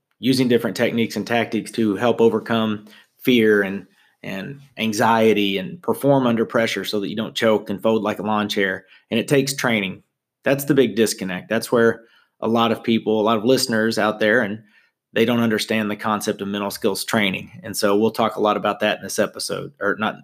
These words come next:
necessarily in this episode, but in future episodes, because you have to understand that if you want to dominate and if you want to kick ass and you want to live peaceful, healthy, present, confidently,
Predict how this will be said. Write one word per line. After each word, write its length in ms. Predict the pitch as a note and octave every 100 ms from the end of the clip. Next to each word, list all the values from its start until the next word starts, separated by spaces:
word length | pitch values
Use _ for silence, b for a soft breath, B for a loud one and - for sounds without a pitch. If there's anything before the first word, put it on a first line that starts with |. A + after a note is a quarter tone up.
| -
necessarily 380 | G2 - F#2+ G2+
in 40 |
this 160 | D#3 C#3+
episode, 400 | - - A2+ G#2
but 80 |
in 80 | G2+
future 340 | - B2 - G#2+
episodes, 480 | F#2 - E2 - - b b b b
because 160 | C#3
you 80 | A#2
have 140 | C#3+ C#3
to 100 | A#2
understand 440 | A2+ - G#2+ G2
that 180 | F#2+ -
if 140 | - B2
you 100 | C#3+
want 160 | C#3
to 60 | C#3
dominate 680 | A#2 A2 G#2 G2+ G2+ G#2 -
and 100 | G#2
if 140 | G2+
you 100 | A2+
want 140 | A#2 A2+
to 100 | C3
kick 300 | C3 C3+ C3
ass 300 | F#2+ G2 -
and 100 | G#2
you 80 | A2
want 140 | A2
to 60 | A2
live 240 | A2 G#2+
peaceful, 580 | B2+ A#2+ - A#2 A2 b b b _
healthy, 520 | B2 A#2+ A#2 A#2 A2 G#2+
present, 640 | - A#2+ A2+ A#2 A2+ - -
confidently, 880 | A#2+ A2 A2 A2 F#2 G#2 G#2 G2+